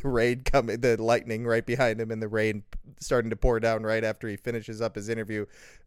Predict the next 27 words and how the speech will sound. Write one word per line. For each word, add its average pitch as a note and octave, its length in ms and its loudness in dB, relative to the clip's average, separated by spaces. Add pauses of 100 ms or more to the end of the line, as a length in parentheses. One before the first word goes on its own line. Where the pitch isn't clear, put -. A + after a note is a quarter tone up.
(140)
<laughs> - 480 -12
may F3 220 0
not E3 220 6
have E3+ 140 4
been D#3+ 240 2
the D3+ 100 0
best C3+ 280 4
visual, B2+ 640 2 (280)
uh, C3 160 8 (180)
<laughs> - 180 -14
for C#3+ 220 6
everyone, B2+ 600 4
but B2 180 2
it C3+ 80 2
was, D3 240 -2 (440)
it, E3 140 4
it F3 160 8
was E3+ 240 12
nice E3 220 2
to D#3 80 -6
see D3 140 -2
baseball C3+ 380 2
back. B2+ 320 4
And A#2+ 100 -2
I A#2 60 0
think C#3 300 -4
once, C3 500 2